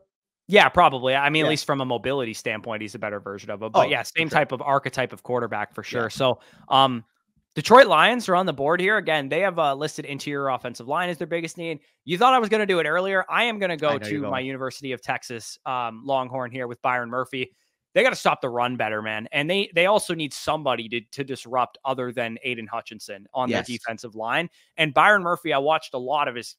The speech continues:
Speaker 1: career, obviously, as a Texas fan. He is disruptive, man. He's
Speaker 2: Yeah.
Speaker 1: physical. He's got power. He's got speed. He's a good player, man. I know, um, uh, Sweat won the, uh, Outland Trophy, but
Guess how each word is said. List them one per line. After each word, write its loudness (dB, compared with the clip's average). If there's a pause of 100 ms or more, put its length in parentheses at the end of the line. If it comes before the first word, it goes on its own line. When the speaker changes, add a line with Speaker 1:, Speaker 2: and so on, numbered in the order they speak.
Speaker 1:
career, -4
obviously, -10
as -10
a -20
Texas -6
fan. -4 (240)
He -2
is 0
disruptive, -2
man. -8
He's -6
Speaker 2:
Yeah. -8
Speaker 1:
physical. -2
He's -6 (100)
got 0
power. 4
He's -6
got -6
speed. -8 (240)
He's -8
a -6
good 2
player, 0
man. -4
I 0
know, 0
um, 0 (280)
uh, -2 (420)
Sweat -2
won 0
the, -4
uh, -4
Outland -4
Trophy, -4
but 0